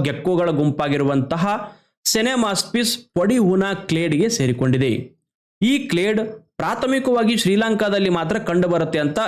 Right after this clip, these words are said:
ಈ ಹಿಂದೆ ನಂಬಲಾಗಿತ್ತು. ಆದ್ರೆ ಅಸ್ಸಾಂನಲ್ಲಿ ಇದರ ಆವಿಷ್ಕಾರವು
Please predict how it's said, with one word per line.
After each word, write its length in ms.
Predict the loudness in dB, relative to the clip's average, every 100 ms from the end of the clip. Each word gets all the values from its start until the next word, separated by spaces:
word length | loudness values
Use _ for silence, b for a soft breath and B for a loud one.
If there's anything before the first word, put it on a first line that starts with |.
| 0
ಈ 140 | 2
ಹಿಂದೆ 260 | 4 4 2
ನಂಬಲಾಗಿತ್ತು. 920 | 2 2 2 0 -2 0 0 -2 -10 _ _ _ -4
ಆದ್ರೆ 220 | -2 -2
ಅಸ್ಸಾಂನಲ್ಲಿ 680 | -2 -2 -2 0 0 2 2
ಇದರ 240 | 2 0
ಆವಿಷ್ಕಾರವು 1120 | -2 -2 0 0 -2 -2 0 2 2 2 -2